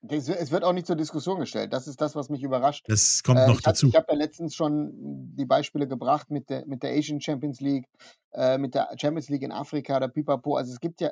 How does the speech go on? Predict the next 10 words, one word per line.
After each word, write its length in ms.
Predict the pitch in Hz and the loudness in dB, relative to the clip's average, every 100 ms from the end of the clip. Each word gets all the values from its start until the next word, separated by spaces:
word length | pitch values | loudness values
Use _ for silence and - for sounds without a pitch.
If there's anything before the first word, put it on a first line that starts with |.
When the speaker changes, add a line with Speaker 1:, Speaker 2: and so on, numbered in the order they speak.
| - | -6
Speaker 1:
es 260 | 127 120 | -18 -14
gibt 180 | - 156 | -10 -4
ja 100 | 165 | -2
Möglichkeiten, 920 | 143 170 170 156 - 131 - 120 117 - _ _ _ _ | 0 -2 -2 -6 2 2 2 -2 -6 -8 _ _ _ _
äh, 340 | 120 127 127 120 | -2 2 2 0
wie 160 | 143 | -2
man, 380 | 151 143 139 143 139 | 0 0 -2 -6 -2
wie 100 | 143 | 0
man, 380 | 147 139 135 135 | 2 0 -2 -6
äh, 640 | - 123 - 131 127 123 | -8 -4 -2 -2 -2 -6